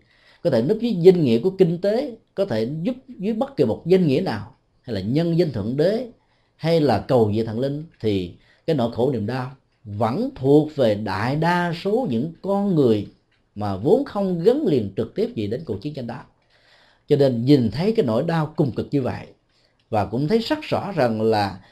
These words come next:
trong những con người đứng lên vì, ờ, chính nghĩa phía này phía kia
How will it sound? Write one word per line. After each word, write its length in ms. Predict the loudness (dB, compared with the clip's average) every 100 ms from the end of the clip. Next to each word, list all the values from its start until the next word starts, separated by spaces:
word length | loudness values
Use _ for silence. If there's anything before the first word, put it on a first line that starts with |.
| _
trong 120 | -4 -2
những 180 | -2 0
con 300 | 2 4 4
người 180 | 4 4
đứng 280 | 2 2
lên 340 | 2 2 2 -2
vì, 380 | -2 0 2 0
ờ, 300 | 0 -2 -6 -16 _ _ _
chính 160 | 0 2
nghĩa 360 | 4 2 0 -4 _ _
phía 200 | -6 -4
này 320 | -2 -4 -4 -4
phía 100 | -4
kia 240 | 0 -2